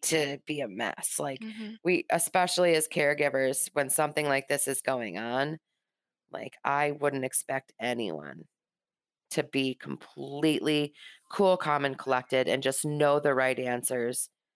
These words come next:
Speaker 1: and know exactly what to do at every moment of this.
Speaker 2: What is something that you might tell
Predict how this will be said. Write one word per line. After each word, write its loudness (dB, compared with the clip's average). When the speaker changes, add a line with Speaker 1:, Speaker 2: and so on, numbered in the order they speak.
Speaker 1:
and 0
know 4
exactly 0
what 2
to -4
do -6
at 0
every 0
moment -6
of -8
this. -6
Speaker 2:
What 2
is 2
something 0
that -2
you -2
might -2
tell 0